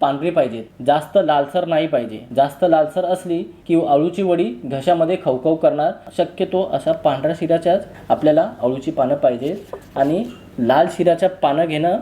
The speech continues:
शक्यतो टाळा. आता ह्या शिरा आपल्याला हलक्याशा कापून घ्यायच्या आहेत, जितक्या जाड असतील आपल्याला तितक्या कापून घ्यायच्या आहेत. तर ह्या अळूच्या पानाची शिरं मी कापून घेतलेली आहे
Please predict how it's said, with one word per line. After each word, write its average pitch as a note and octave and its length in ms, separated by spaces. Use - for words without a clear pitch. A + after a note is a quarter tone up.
शक्यतो E3+ 480
टाळा. A#2+ 340
आता C#3 200
ह्या D3 240
शिरा E3 240
आपल्याला D#3+ 360
हलक्याशा F#3 540
कापून C3+ 280
घ्यायच्या B2 300
आहेत, A#2+ 220
जितक्या B2+ 320
जाड D#3 260
असतील F3+ 340
आपल्याला D3+ 300
तितक्या E3 360
कापून C3 300
घ्यायच्या A#2 360
आहेत. B2 220
तर C#3+ 100
ह्या D3+ 200
अळूच्या C#3 300
पानाची C#3+ 380
शिरं C#3+ 280
मी D3+ 120
कापून C#3+ 340
घेतलेली C#3+ 280
आहे C#3 280